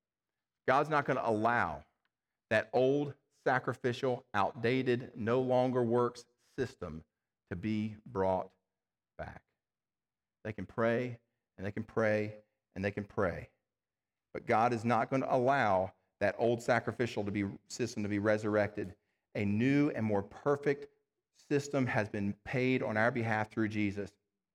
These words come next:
Um, <clears throat> the old antiquated system, the way of dealing with our sins, God made sure that that old system was done away with, had be-, became extinct in seventy A D. God's not gonna allow the Jews or anybody,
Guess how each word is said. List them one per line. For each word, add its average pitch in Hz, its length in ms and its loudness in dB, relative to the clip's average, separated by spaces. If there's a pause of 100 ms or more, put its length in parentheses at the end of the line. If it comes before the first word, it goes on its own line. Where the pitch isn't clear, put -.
(420)
Um, 104 260 0 (440)
<clears throat> - 380 -20
the 123 260 2
old 139 260 4
antiquated 143 840 0
system, 120 400 -2
the 107 80 2
way 123 240 4
of 127 100 0
dealing 135 300 2
with 131 120 2
our 127 120 2
sins, 107 520 -2 (280)
God 123 240 4
made 117 200 0
sure 143 500 2
that 120 180 0
that 120 200 2
old 135 300 2
system 135 640 0 (160)
was 110 160 0
done 117 240 2
away 123 300 4
with, 131 300 2
had 117 180 -4
be-, 107 100 -8 (140)
became 107 320 -4
extinct 135 480 -2
in 104 140 -4
seventy 127 460 0
A 117 180 0
D. 110 400 0 (680)
God's 117 300 2
not 135 160 2
gonna 127 120 2
allow 117 200 4
the 107 100 -2
Jews 120 540 -2
or 104 200 -4
anybody, 101 640 -2